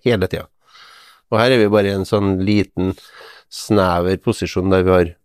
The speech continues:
vår sfære, og er nødt til å faktisk tenke at i fremtiden så skal det være sånn at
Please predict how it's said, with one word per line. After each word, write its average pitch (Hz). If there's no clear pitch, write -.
vår 95
sfære, 104
og 107
er 110
nødt 104
til 165
å 180
faktisk 160
tenke 107
at -
i 117
fremtiden 107
så -
skal 90
det 87
være 95
sånn 98
at -